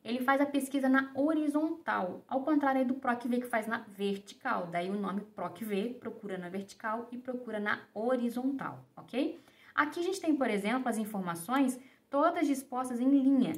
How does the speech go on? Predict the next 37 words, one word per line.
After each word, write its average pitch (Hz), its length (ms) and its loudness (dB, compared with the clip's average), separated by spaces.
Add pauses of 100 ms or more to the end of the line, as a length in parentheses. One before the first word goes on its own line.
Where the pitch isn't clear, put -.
(140)
Então, 262 280 4
eu 294 60 0
tenho 190 280 -4
o - 20 0
nome 196 340 2
dos 330 200 -2
funcionários 202 600 -4
aqui 160 200 -14
em 139 40 -20
cima, 247 380 0
né, 240 80 2
nos 190 220 -2
vendedores, 165 680 -4 (300)
e 277 60 0
eu 302 100 2
tenho 294 160 4
aqui 285 100 4
informação 285 480 8
de 277 120 4
salário 262 680 4 (220)
dentro 247 300 -2
da 240 180 4
linha. 226 560 4
A 226 60 -12
gente 247 200 -2
geralmente 277 640 4
vê 202 140 -2
isso 214 480 2 (300)
em 269 260 4
coluna, 302 460 4
né? 190 120 -4
A 233 40 -2
gente 233 200 -2
vê 208 100 -4
isso 214 200 -10
na 220 280 -4
vertical. 208 760 -6